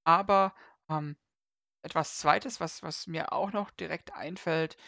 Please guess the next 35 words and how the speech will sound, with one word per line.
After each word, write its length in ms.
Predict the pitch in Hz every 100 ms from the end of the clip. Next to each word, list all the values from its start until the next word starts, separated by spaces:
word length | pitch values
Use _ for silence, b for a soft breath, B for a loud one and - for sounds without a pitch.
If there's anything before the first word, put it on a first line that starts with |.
| b b -
was 140 | 151 160
ich, 260 | - - 165
was 160 | 160
mich 180 | 151 -
auch 180 | 175 -
sehr 340 | - - 185
begeistert 440 | 196 175 156 190 170
hat, 120 | 170
ist 120 | 175
tatsächlich 460 | 160 - 156 151 -
auch 160 | 160
Assassin's 380 | 165 156 - 147
Creed 160 | - _
Odyssey. 380 | 156 156 - - _ _
Also, 140 | 156 156
ich 120 | -
habe, 180 | 175 - - B B B -
ähm, 260 | 160 147 147 -
noch 380 | 151 147 - _ -
kein 340 | 160 180 190
Spiel 460 | - - 175 170 165 b b b 165
der 200 | 151 151
Assassin's 400 | - 165 170 -
Creed, 300 | - 156 -
äh, 160 | 156 147
Serie 320 | 151 151 147
selbst 320 | 143 147 -
gespielt 560 | 160 - 165 170 269 - b b _ -
und 280 | 156 143 -
bin 200 | 190 170
bis 140 | 160
jetzt 360 | 165 - - -
nur 160 | 160 170
jemand, 440 | 165 160 156 -
der 240 | 151 147